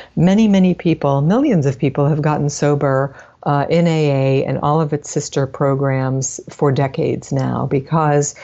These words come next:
uh, there are studies that show that interactive regulation in a group helps people change their attachment, um, patterns and therefore their regulatory patterns,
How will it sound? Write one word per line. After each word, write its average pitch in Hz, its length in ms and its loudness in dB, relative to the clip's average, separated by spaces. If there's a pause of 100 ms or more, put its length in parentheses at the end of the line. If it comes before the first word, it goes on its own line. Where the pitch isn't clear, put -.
(360)
uh, 143 100 0
there 139 120 2
are 139 40 0
studies 156 400 0
that 151 180 -2
show 135 520 0
that 131 340 -2
interactive 151 760 -2
regulation 135 760 2
in 139 180 2
a 160 80 4
group 123 480 2 (300)
helps 175 340 -2
people - 320 -2
change 135 640 -2
their 139 200 0
attachment, - 960 -4 (460)
um, 131 500 0
patterns 135 760 -2 (240)
and 147 180 0
therefore 156 320 0
their 147 160 2
regulatory 135 680 -2
patterns, - 760 -4